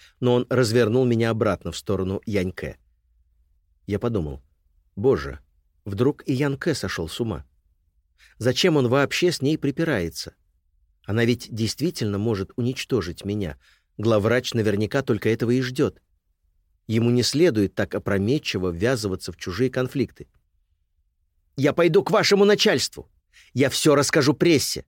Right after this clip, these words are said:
Вы оба лишитесь лицензии! Мы еще посмотрим, кто после такого вообще захочет идти к вам в больницу!"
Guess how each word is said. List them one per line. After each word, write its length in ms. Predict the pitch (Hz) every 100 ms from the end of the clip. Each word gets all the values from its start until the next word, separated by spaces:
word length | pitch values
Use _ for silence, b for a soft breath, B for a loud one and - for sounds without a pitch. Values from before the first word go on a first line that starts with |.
| _ _ _ _
Вы 220 | - 127 -
оба 280 | 220 196 131
лишитесь 540 | 123 - 139 - 101
лицензии! 720 | 135 131 147 113 87 90 76 _ _ _ _ b b
Мы 100 | 185
еще 160 | 202 202
посмотрим, 640 | 196 - 233 220 110 95
кто 220 | - 185
после 260 | 165 131 139
такого 400 | 143 170 165 147
вообще 500 | 147 175 - - 220
захочет 500 | 135 131 151 - 113
идти 220 | 120 -
к 100 | 135
вам 200 | 127 131
в 80 | 101
больницу!" 640 | 127 151 151 113 - 82